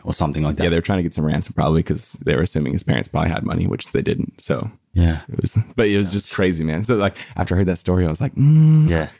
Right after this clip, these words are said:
Speaker 2: I'm good. I'll go other countries."
Speaker 1: So,
Speaker 2: Let's go.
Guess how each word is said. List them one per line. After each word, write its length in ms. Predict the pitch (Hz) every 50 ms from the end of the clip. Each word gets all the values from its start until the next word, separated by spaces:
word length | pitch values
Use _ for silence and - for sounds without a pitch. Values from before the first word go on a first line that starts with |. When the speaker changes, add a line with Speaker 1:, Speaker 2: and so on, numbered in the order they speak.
| _ - -
Speaker 2:
I'm 100 | 135 117
good. 400 | 95 87 82 85 85 82 85 -
I'll 80 | - 104
go 140 | - 110 98
other 180 | 87 80 85
countries." 640 | 85 - 95 90 87 - 87 85 80 - - - - _ _
Speaker 1:
So, 160 | - - 90 87
Speaker 2:
Let's 200 | 87 - - 107
go. 240 | - - 92 92 120